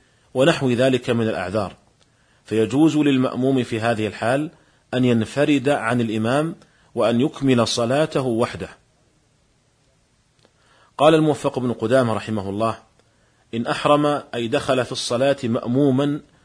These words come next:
ثم نوى الانفراد لعذر، جاز.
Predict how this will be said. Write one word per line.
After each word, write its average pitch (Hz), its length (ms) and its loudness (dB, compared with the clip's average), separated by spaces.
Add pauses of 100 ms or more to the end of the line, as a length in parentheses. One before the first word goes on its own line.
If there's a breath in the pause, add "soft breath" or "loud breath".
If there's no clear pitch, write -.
(100)
ثم 117 280 0
نوى 139 220 4
الانفراد 117 580 0
لعذر، 131 680 -2
جاز. 101 520 -4